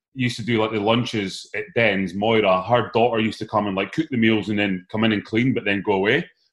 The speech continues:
There was five boys there, so I think there was five boys or five or six boys in this apartment. A couple from, obviously, Aberdeen, uh, a few from the West Coast, and a couple from, uh, Edinburgh as well. Um, and even just getting used to that,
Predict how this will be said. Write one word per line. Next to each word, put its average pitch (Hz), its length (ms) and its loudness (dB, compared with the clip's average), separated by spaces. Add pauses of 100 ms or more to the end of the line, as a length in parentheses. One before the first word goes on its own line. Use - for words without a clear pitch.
There 98 80 -4
was 98 140 -4
five 127 340 4
boys 110 240 -2
there, 107 160 0
so 104 320 -4
I 110 60 -8
think 117 100 -8
there - 40 -16
was - 220 -18
five 107 240 0
boys 101 460 -4
or 90 60 -18 (140)
five 131 160 0
or 107 60 -6
six - 200 -14
boys 101 220 -4
in 101 140 -4
this 98 140 -6
apartment. 120 480 -2
A - 920 -20
couple 127 220 2
from, 98 640 -2
obviously, 98 300 -4
Aberdeen, 95 500 -2 (640)
uh, 95 200 2
a 92 40 -2
few 120 220 -4
from 95 160 -8
the 92 100 -2
West 95 240 -2
Coast, 95 320 -6
and 87 180 -10
a 87 60 -12
couple 95 220 -8
from, 90 520 -10
uh, 95 60 -12
Edinburgh 92 460 -4
as 80 80 -10
well. 101 360 -2 (200)
Um, 95 440 -4 (720)
and 120 140 -2
even 151 200 4
just 131 180 0
getting 117 180 -4
used 113 180 0
to 92 80 -2
that, 117 300 2